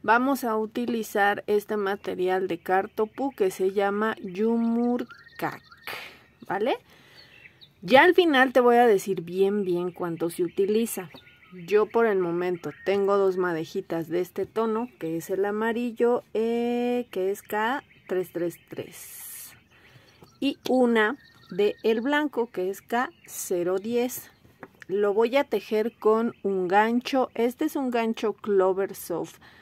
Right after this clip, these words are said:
cuatro milímetros. Bien podría ser con uno del cinco. Aquí en la fajilla sugiere que sea agujas del seis o siete, gancho del seis,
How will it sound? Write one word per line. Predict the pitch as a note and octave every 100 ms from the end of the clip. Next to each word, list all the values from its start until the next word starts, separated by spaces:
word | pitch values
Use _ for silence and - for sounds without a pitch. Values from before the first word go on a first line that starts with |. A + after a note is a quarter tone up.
| - - _ -
cuatro | A3 A3 A3+ A#3 A#3 -
milímetros. | G3+ G3+ F#3+ F#3 F3 - - E3 F#3+
Bien | G#3 A3+
podría | A3+ G#3 G3+ G#3
ser | G#3+ G3
con | - F#3+
uno | F#3 F#3+ F3
del | F3 F#3
cinco. | B3+ B3+ C4 E4 F#4 - - - -
Aquí | - G#3 - B3 B3+ -
en | G#3+ A3 A3+ A#3 A#3 A#3 G#3
la | G3+ G#3 G#3+ G#3+
fajilla | G#3+ F#3 - G#3+ G3 G#3+
sugiere | G#3+ F3+ - G3+ G3 G#3+
que | - F3+
sea | - F#3+ G3+ - _ _ _ _ _ F3+
agujas | F3+ F3+ G3 G#3+ A#3+ A3+ F#3 F3
del | E3+ E3+
seis | - A#3 C4+ D#4+ - - - - -
o | E3+ E3+
siete, | - B3+ C#4 - D#4+ - _
gancho | F#3 F3+ G#3+ A#3 A#3+ - C4 - -
del | F#3 F#3 F3+
seis, | E3 - F3 - - -